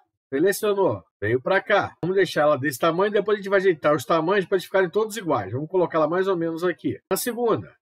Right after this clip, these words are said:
vou basear por esse tamanho aqui pra tentar manter todos iguais, pelo menos. Ficou igual a esse? Vou botar aqui do lado. Vamos descer aqui.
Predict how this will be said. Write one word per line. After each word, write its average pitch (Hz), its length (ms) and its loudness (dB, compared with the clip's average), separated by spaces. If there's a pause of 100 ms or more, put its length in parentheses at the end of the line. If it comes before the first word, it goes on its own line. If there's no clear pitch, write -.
(160)
vou 143 240 -2
basear 151 560 2
por 156 140 2
esse 208 220 4
tamanho 185 340 2
aqui 165 160 -2
pra 175 120 0
tentar 170 260 0
manter 165 320 -2
todos 196 220 -2
iguais, 135 380 -4
pelo 127 260 -2
menos. 95 320 -12
Ficou 147 240 -2
igual 143 200 2
a 151 140 4
esse? 185 320 0
Vou 113 100 -10
botar 135 260 0
aqui 147 180 0
do 175 80 0
lado. 147 400 0 (120)
Vamos 113 200 -8
descer 123 360 -4
aqui. 170 440 2